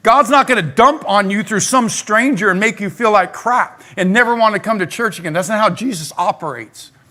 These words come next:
But they come up crying, going, and I said, "I'm so sorry. You heard me say not to do that, right?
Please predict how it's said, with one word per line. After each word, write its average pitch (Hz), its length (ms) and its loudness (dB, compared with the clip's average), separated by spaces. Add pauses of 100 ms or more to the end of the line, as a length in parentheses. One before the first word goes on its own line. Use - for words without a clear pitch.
(720)
But 151 140 -6
they 180 100 0
come 202 240 0
up - 140 -2
crying, 180 340 0
going, 160 260 -2 (1200)
and 139 100 -4
I 151 40 -2
said, 160 180 -4
"I'm 147 120 0
so 170 180 -6
sorry. 147 420 -2
You 135 120 -4
heard 160 200 -4
me 156 100 -6
say 139 320 -4 (400)
not 151 240 -6
to 131 80 -16
do 135 200 -6
that, 117 240 -10
right? 123 300 -12